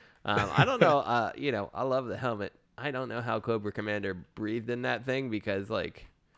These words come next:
it's definitely, like, one of those, you know, you know those, like, you go to places and you see those people who didn't wanna wear a face mask, but they'd wear, like, that clear, like, shield in front of their face, like, same concept,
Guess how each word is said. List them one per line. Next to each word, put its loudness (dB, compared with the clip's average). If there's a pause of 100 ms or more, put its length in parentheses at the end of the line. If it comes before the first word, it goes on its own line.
(500)
it's -12
definitely, 2
like, 4
one 0
of -2
those, -2
you 0
know, 4
you 0
know 6
those, 4
like, 2
you 0
go 0
to 2
places 0
and -2
you -4
see -2
those 0
people -4
who -2
didn't -2
wanna -4
wear 0
a -6
face 0
mask, -2
but -2
they'd 0
wear, 2
like, -2
that 0
clear, 2
like, -2
shield 0
in -2
front -2
of 0
their 0
face, 0
like, -8 (300)
same 2
concept, 0